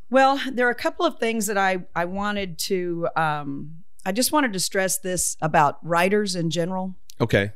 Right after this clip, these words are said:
Speaker 2: Sounds like you're headed in the same, I was gonna ask you if you had to say three things.
Speaker 1: Okay,
Speaker 2: We always
Speaker 1: so
Speaker 2: end with a, a top three. If you had to say three things about writing a, in a, in a real dialect or writer, writers in
Speaker 1: Okay.
Speaker 2: general, any, what are the three most important things that you would,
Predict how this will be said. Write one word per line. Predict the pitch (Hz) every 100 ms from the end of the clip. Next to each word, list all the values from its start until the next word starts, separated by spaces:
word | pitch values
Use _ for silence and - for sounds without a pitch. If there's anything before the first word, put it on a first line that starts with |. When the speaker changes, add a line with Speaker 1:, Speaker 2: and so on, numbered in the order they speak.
| -
Speaker 2:
Sounds | - 160 139
like | 113
you're | 117
headed | 120 110
in | 101
the |
same, | 101 104
I | 120
was | 131
gonna | 127
ask | 110 113 107 -
you | 110
if | 101 117
you | 120
had | 113
to | 110
say | 110 101
three | - - 117 113
things. | 104 110 95 156 - - - -
Speaker 1:
Okay, | 170 170 78 - -
Speaker 2:
We |
always | 113 110
Speaker 1:
so | 131
Speaker 2:
end | 127
with | 113
a, | 104 -
a | 104
top | - 107 98
three. | 107
If | 101
you | 151
had |
to | 131
say | 113
three | 104 - 131
things | 131 120 110
about | 101 90
writing | 104 107 107 98
a, | 113 - - - - - - -
in | 107
a, | 92 92 101
in |
a | 95
real | 98 113 107
dialect | 101 98 98 95 110
or |
writer, | 101 110 107
writers | 107 113 117 110
in | 107
Speaker 1:
Okay. | 104
Speaker 2:
general, | 98 107
any, | 139 147
what | 147
are | 165
the | 131
three | - 143 151
most | 143 127 127 113
important | 98 123 127 117 101
things | 110 101 95
that | 95
you | 90 104 117
would, | 110 104 104 104 98